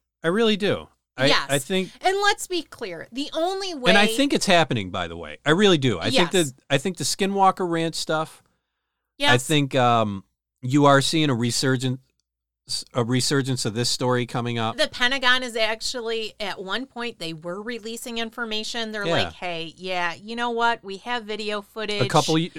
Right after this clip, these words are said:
Speaker 1: a
Speaker 2: We
Speaker 1: couple years
Speaker 2: have
Speaker 1: ago, they were.
Speaker 2: contact."
Speaker 1: A
Speaker 2: You
Speaker 1: couple
Speaker 2: know,
Speaker 1: years
Speaker 2: we,
Speaker 1: ago,
Speaker 2: we,
Speaker 1: they were talking about
Speaker 2: we
Speaker 1: it.
Speaker 2: do have this evidence.
Speaker 1: Yeah.
Speaker 2: And, yeah. And, I mean, let's be honest. It, the reason they're called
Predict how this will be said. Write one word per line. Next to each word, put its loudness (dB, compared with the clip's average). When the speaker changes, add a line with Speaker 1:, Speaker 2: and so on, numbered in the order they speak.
Speaker 1:
a 4
Speaker 2:
We 4
Speaker 1:
couple 4
years 6
Speaker 2:
have 0
Speaker 1:
ago, 6
they 8
were. 6
Speaker 2:
contact." 4
Speaker 1:
A -2
Speaker 2:
You -2
Speaker 1:
couple 2
Speaker 2:
know, 6
Speaker 1:
years 6
Speaker 2:
we, 2
Speaker 1:
ago, 6
Speaker 2:
we, 6
Speaker 1:
they 6
were 6
talking 0
about -2
Speaker 2:
we -12
Speaker 1:
it. -8
Speaker 2:
do 0
have 0
this -6
evidence. -4
Speaker 1:
Yeah. -2
Speaker 2:
And, 0
yeah. 0
And, 2
I 2
mean, -2
let's -2
be -4
honest. -4
It, -6
the -2
reason -4
they're 0
called -2